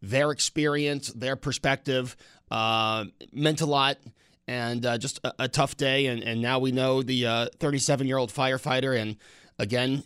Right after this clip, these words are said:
uh, our thoughts and prayers are with his family and, and also with, uh, firefighters all around Western New York who lost a brother yesterday. And as Jim in Buffalo told us yesterday, um, you know, we should always be thankful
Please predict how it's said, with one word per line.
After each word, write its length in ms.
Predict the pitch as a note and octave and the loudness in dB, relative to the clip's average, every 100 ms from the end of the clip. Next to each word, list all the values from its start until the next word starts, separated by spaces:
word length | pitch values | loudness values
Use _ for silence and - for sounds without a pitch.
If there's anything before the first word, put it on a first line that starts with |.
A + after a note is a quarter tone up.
| - | -2
uh, 140 | G#2+ | -2
our 320 | - G#2+ G2+ - | 0 0 0 -4
thoughts 420 | - - C3+ C3+ C3 | -8 0 0 0 -4
and 120 | A2+ | -4
prayers 480 | C3+ C3+ C#3 C#3+ A#2+ | 0 0 0 0 -2
are 320 | A2 G#2 - - | -2 -2 -6 -6
with 380 | A#2+ A#2+ G2+ - | -2 -2 -4 -14
his 200 | - F#2+ | -12 -8
family 640 | - C#3 D#3 D3+ D#3 D#3 A#2+ | -2 0 2 2 2 0 -2
and, 180 | A#2+ | -4
and 160 | A#2 A#2 | -2 0
also 520 | B2+ B2+ C#3 B2+ B2+ - - - - | 0 2 2 2 2 -6 -20 -16 -2
with, 400 | B2+ C3 B2+ C3 | 0 2 0 0
uh, 220 | C3 B2+ - | 0 0 0
firefighters 540 | C#3 C#3+ D3+ C#3+ C#3 | 0 2 2 0 2
all 100 | D3+ | 2
around 320 | D3 D#3 D#3 - | 2 2 0 -2
Western 340 | B2+ A#2+ C3 | -4 -4 -4
New 60 | A#2 | -2
York 240 | A2+ A2 | -2 -4
who 100 | B2+ | -4
lost 340 | A#2 A#2+ A#2+ - | -2 0 0 -4
a 80 | A#2+ | -6
brother 360 | A#2+ A#2+ A#2 A#2 | -2 0 0 -2
yesterday. 640 | A#2 - - A2 G2 G2+ - - - - - | -2 -4 -4 0 0 0 -6 -20 -20 -16 -6
And 640 | A2+ A#2 A#2+ A2+ A2 - - _ - | -2 0 0 -2 -6 -8 -10 _ 0
as 280 | A#2+ A2 | 2 0
Jim 260 | G2 D3+ D#3+ | 0 2 2
in 80 | D3 | 2
Buffalo 480 | D3+ D#3 D3 C#3 - | 0 2 0 0 -2
told 220 | - F3+ G3+ | 0 2 2
us 120 | B2+ | 0
yesterday, 540 | G2+ - G2+ G2 C3+ - - - - | -4 -6 -6 -6 -6 -10 -20 -20 -6
um, 600 | A#2 A#2+ A#2+ A#2+ A#2+ A2+ - _ - | -2 0 0 -2 -6 -10 -16 _ -6
you 80 | C3 | -2
know, 80 | |
we 80 | C3+ | 0
should 160 | C3 E3+ | 2 2
always 180 | F#3 D#3 | 2 0
be 100 | A2+ | -2
thankful 440 | G#2+ F#2 D#2 | -4 -4 -8